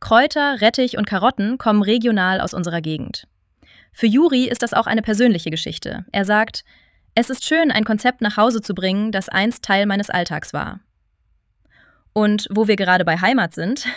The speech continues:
<laughs> unsere Region ist ja nicht nur für grüne Soße bekannt, sondern auch für hervorragende Weine.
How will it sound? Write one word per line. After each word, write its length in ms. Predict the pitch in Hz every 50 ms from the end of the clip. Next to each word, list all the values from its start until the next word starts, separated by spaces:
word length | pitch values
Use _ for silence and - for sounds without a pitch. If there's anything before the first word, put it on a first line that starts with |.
| 226 - - - -
<laughs> 360 | - - - - - _ _
unsere 340 | - 240 247 240 240 233 220
Region 380 | 240 214 208 233 262 294 - 269
ist 160 | 269 - -
ja 80 | 240
nicht 180 | 233 262 - -
nur 160 | 254 240 240
für 140 | - 233 214
grüne 260 | 214 220 226 220 208
Soße 320 | 190 220 269 302 294 - 175
bekannt, 480 | 165 - - 160 160 202 294 330 - -
sondern 320 | 208 202 214 214 214 214 196
auch 320 | - 190 226 285 330 -
für 160 | - - 233
hervorragende 720 | 220 202 - - 277 311 311 269 247 240 226 233 226 220 180
Weine. 420 | 165 156 160 160 - - - 190